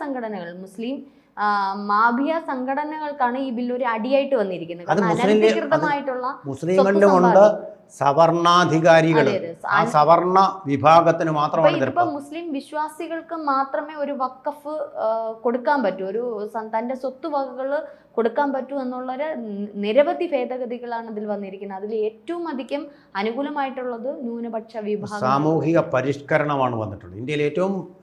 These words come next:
Speaker 2: വിപ്ലവകരമായിട്ടുള്ള സാമൂഹിക പരിഷ്കരണം. സ്വാതന്ത്ര്യത്തിലൂടെ നാം ചെ-, നേടിയ രാഷ്ട്രീയ സ്വാതന്ത്ര്യത്തിന് പകരം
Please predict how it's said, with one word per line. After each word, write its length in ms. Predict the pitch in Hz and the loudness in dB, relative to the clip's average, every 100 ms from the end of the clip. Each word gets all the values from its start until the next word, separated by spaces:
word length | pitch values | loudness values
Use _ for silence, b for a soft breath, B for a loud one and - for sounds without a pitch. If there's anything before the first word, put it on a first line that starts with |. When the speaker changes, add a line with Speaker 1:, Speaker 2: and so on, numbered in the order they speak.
| b - | b -4
Speaker 2:
വിപ്ലവകരമായിട്ടുള്ള 1040 | 135 - 180 190 175 165 156 143 131 131 | -4 0 4 8 8 6 6 2 -2 -4
സാമൂഹിക 520 | 131 120 135 147 139 | -2 -2 -2 -2 -2
പരിഷ്കരണം. 680 | 131 110 - 107 98 95 b b b - | -4 -6 -8 -10 -10 -16 b b b 4
സ്വാതന്ത്ര്യത്തിലൂടെ 720 | 123 147 160 160 165 165 165 | 8 8 8 4 4 4 4
നാം 320 | 147 143 160 | 4 2 2
ചെ-, 200 | 151 156 | 0 0
നേടിയ 560 | 127 135 170 175 120 - - _ _ _ 120 | 2 4 6 4 2 -4 -16 _ _ _ -4
രാഷ്ട്രീയ 340 | 131 165 175 | -4 0 0
സ്വാതന്ത്ര്യത്തിന് 580 | 156 151 160 160 160 156 | 4 2 2 -2 -2 -2
പകരം 420 | 131 127 151 | 2 4 4